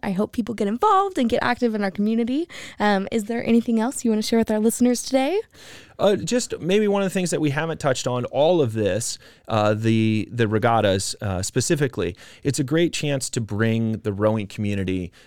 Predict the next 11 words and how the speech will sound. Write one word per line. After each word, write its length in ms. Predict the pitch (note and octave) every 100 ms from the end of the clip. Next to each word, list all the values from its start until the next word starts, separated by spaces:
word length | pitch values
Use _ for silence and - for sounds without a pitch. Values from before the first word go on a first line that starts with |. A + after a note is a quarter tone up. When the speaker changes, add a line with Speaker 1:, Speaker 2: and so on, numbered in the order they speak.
| -
Speaker 2:
uh, 300 | - G2+ F#2
from 360 | - - G#2+ G2+
the 60 | G2
greater 240 | A#2 A#2
Texas 360 | A2+ G#2+ - G#2 G#2+
area 300 | G#2 G2 F#2+
and 220 | A#2 A2+
beyond 680 | G#2+ G2+ F#2+ F#2+ F#2 E2 D#2+ - _ -
to 240 | D3+ B2+
Waco. 560 | G#2 G#2 - C2 C2 - - -
Um, 480 | - F#2+ F#2 F2+ E2+